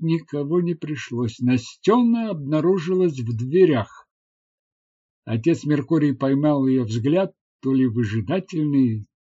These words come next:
то ли вопросительный. «Скажи, уважаемая, у нее такое лицо всегда?» осторожно спросил он. «Только что мне показалось, что на нем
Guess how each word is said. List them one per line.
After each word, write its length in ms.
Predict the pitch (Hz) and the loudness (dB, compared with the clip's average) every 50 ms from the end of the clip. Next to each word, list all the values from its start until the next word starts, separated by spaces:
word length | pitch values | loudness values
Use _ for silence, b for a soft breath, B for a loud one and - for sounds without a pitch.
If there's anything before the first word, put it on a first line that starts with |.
| _ | _
то 120 | _ 107 107 | _ -8 -6
ли 120 | 107 107 | -4 -4
вопросительный. 920 | 95 107 104 - 113 107 101 - - 180 165 - 190 196 196 196 190 175 - _ _ _ _ _ _ _ _ _ _ _ _ _ _ _ _ | -4 -6 -8 -8 -8 -10 -8 -4 -4 -4 -4 -4 -6 -6 -6 -8 -8 -10 -12 _ _ _ _ _ _ _ _ _ _ _ _ _ _ _ _
«Скажи, 520 | - - - - 185 202 185 190 269 285 | -20 -18 -4 2 4 4 6 8 8 8
уважаемая, 960 | 269 247 226 202 190 175 135 147 151 135 123 117 117 113 107 104 98 92 - _ _ _ _ _ _ _ _ _ _ _ _ _ _ _ _ _ _ _ _ _ | 8 6 6 4 2 2 2 2 0 0 0 0 -2 -2 -4 -6 -8 -10 -12 _ _ _ _ _ _ _ _ _ _ _ _ _ _ _ _ _ _ _ _ _
у 140 | 147 165 | 6 6
нее 640 | 202 214 233 247 254 247 247 233 220 196 175 160 151 - - _ _ _ _ _ _ _ _ _ _ | 8 12 12 12 12 12 10 10 8 6 4 2 0 -2 -6 _ _ _ _ _ _ _ _ _ _
такое 680 | 165 170 160 - _ _ _ - 202 196 185 175 170 160 | -2 -2 -2 -4 _ _ _ 2 6 6 8 6 6 6
лицо 500 | 156 151 151 160 170 165 - 180 170 151 | 6 6 6 6 6 6 4 0 0 0
всегда?» 520 | - - 156 143 143 156 226 269 262 - _ _ _ _ _ _ _ _ _ _ _ _ _ _ _ _ _ _ _ _ _ _ _ _ | 0 0 -2 0 2 2 2 2 0 -2 _ _ _ _ _ _ _ _ _ _ _ _ _ _ _ _ _ _ _ _ _ _ _ _
осторожно 800 | - 113 110 - - - 139 139 143 143 135 127 117 123 135 123 | -8 -8 -8 -8 -4 -2 0 2 2 2 2 2 2 2 0 0
спросил 600 | 113 - - - 120 131 117 - - 131 127 123 | 0 -4 -6 -4 -2 -2 -2 0 0 0 2 2
он. 260 | 123 123 120 110 101 - _ _ _ _ _ _ _ _ _ _ _ _ _ _ _ _ _ _ _ | 2 2 0 0 -2 -6 _ _ _ _ _ _ _ _ _ _ _ _ _ _ _ _ _ _ _
«Только 320 | - 202 220 202 - - 185 | 6 6 8 8 6 4 0
что 180 | - - 208 | 2 2 2
мне 160 | 185 185 190 175 | 4 4 2 2
показалось, 640 | - 170 160 - 190 175 185 240 240 226 196 170 | 2 0 2 4 2 4 4 4 4 6 4 4
что 400 | 117 - - - 160 165 170 165 | 2 -2 -4 -2 2 4 4 4
на 200 | 156 156 156 151 | 4 6 4 4
нем 460 | 151 151 156 190 240 247 247 226 - | 6 4 4 6 6 4 4 2 -2